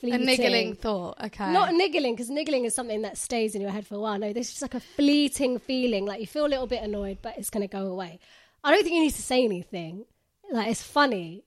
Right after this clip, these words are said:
Speaker 2: Do you know what I mean? But
Speaker 1: Mm.
Speaker 2: I'm, I'm not gonna ignore, like, <laughs> how I feel in that moment. Like, I know I feel a little
Speaker 1: That
Speaker 2: bit
Speaker 1: would
Speaker 2: like,
Speaker 1: bother you?
Speaker 2: yeah, I'd
Speaker 1: Okay.
Speaker 2: be, I'd be a bit like, "What?" She doesn't
Speaker 1: You
Speaker 2: need
Speaker 1: know
Speaker 2: to,
Speaker 1: what I would
Speaker 2: she doesn't
Speaker 1: get
Speaker 2: need to
Speaker 1: bothered
Speaker 2: do
Speaker 1: by?
Speaker 2: that.
Speaker 1: I would get bothered by, like, a cafe.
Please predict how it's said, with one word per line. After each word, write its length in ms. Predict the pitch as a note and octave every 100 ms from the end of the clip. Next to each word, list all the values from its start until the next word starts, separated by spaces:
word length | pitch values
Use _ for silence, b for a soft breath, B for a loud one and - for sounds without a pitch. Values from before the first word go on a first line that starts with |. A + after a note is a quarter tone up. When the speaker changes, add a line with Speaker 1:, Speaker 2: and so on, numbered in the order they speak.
| _
Speaker 2:
Do 100 | -
you 20 | B3+
know 60 |
what 120 | A#3+
I 40 | B3+
mean? 240 | C4+ B3
But 340 | D4 C#4 E4 G#3+
Speaker 1:
Mm. 220 | G3+ G#3+ B B _ _ _
Speaker 2:
I'm, 260 | A3+ B3+ C#4 _ C#4+
I'm 180 | C4+ C#4
not 120 | D4
gonna 140 | C#4
ignore, 480 | A#3 A#3+ C4 C4 A3
like, 340 | G#3+ G3+ G3
<laughs> 140 | A#3+ A#3 A#3+
how 100 | D4
I 160 | A#3
feel 240 | G#3+ C4+ B3+
in 100 | A3
that 140 | F#3+
moment. 460 | A3+ B3+ A3+ F3+ F#3+
Like, 160 | G#3
I 80 | G#3+
know 340 | A3+ B3 A3
I 120 | G#3 G3+
feel 160 | A3+
a 20 |
little 160 | G#3 F#3
Speaker 1:
That 140 | B3+
Speaker 2:
bit 60 | C4
Speaker 1:
would 80 | C4
Speaker 2:
like, 100 | G3+
Speaker 1:
bother 220 | C4 A3+
you? 280 | G#3 F#3+ F#3
Speaker 2:
yeah, 240 | F#3 G#4+ A4+
I'd 320 | C4+ D4 F#4
Speaker 1:
Okay. 280 | E4+ E4+ E4
Speaker 2:
be, 80 | D#4
I'd 80 | E4+
be 200 | F4 F4
a 40 |
bit 160 | F4 E4
like, 260 | D4+ D4 C#4+
"What?" 260 | C4+ C#4 _ _ _ _ B B
She 80 |
doesn't 180 | - D4+
Speaker 1:
You 100 | F#4
Speaker 2:
need 60 | G4
Speaker 1:
know 40 |
Speaker 2:
to, 80 | G#4+
Speaker 1:
what 100 | F#4+
I 160 | F4+ G4+
would 60 | E4+
Speaker 2:
she 20 |
doesn't 180 | E4+ D#4+
Speaker 1:
get 40 | D4+
Speaker 2:
need 120 | C#4
to 40 | A#3
Speaker 1:
bothered 60 |
Speaker 2:
do 140 | D#4 E4
Speaker 1:
by? 40 |
Speaker 2:
that. 340 | C#4 G#3 F#3+ B3+
Speaker 1:
I 100 | D#4
would 160 | D#4 C#4+
get 160 | B3+
bothered 320 | C#4+ C#4 B3+ B3
by, 160 | G#3
like, 240 | G3+ G3 G#3
a 60 |
cafe. 680 | - B3+ A#3+ A3+ G3+ G3+